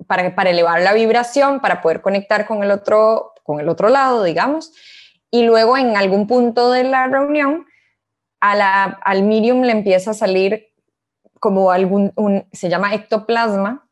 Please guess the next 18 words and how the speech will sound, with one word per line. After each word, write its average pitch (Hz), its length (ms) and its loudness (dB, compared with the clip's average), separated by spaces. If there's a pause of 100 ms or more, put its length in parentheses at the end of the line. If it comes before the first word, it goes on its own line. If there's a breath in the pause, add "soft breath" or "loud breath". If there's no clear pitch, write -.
que 180 100 -4
es 165 140 -4
como 202 160 -2
una 208 140 -2
sustancia 226 840 -2
súper 180 480 -2 (100)
extraña, 214 800 -4 (640 soft breath)
y 247 280 2
con 214 200 0
ese 247 300 0
ectoplasma 294 1000 -2
se 220 240 -4
generan 208 800 0
manifestaciones 185 840 -6
físicas - 880 -8 (440)
del 175 340 0
otro 156 220 -2
lado. - 320 -8